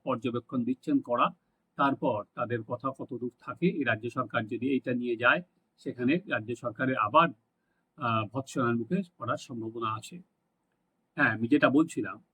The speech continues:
এবার আসল খেলা শুরু। কেন? এবার দাগিদের, আহ, টাকা ফেরত দিতে হবে। আর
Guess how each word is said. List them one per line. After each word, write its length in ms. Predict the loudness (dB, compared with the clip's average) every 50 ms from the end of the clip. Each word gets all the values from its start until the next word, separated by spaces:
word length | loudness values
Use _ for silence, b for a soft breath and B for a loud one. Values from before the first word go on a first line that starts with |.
| _ _ _
এবার 320 | -2 2 4 4 4 4 0 _ _
আসল 360 | -8 -8 -4 -2 -2 -2 -2
খেলা 340 | -4 _ -8 -6 -6 -6 -6
শুরু। 280 | -8 -4 -4 -4 -4 -4 _ _ _
কেন? 240 | -2 2 2 2 2 _ _ _ _ _ _ _ _ _ _ _ _ _ _ _ _ _ _ _ _
এবার 260 | 6 8 8 8 6
দাগিদের, 480 | 6 2 6 8 8 10 10 8 6 4 -2 _ _ _ _ _ _ _ _ _ _ _ _ _ _ _ _
আহ, 420 | -4 0 4 4 6 6 4 2 0 -2 _ _ _ _ _ _ _ _ _ _ _ _ _
টাকা 360 | -2 -2 2 4 4 4 4 _ _ _ _ _ _ _ _ _ _ _ _
ফেরত 300 | 0 2 4 4 4 2
দিতে 300 | 2 0 -2 0 0 0
হবে। 280 | 0 0 -2 -4 -8 -12 _ _ _ _ _ _ _ _ _ _ _ _ _ _ _ _ _ _ _ _ _ _ _ _ _ _ _ _ _ _ _ _ _ 0
আর 160 | 0 0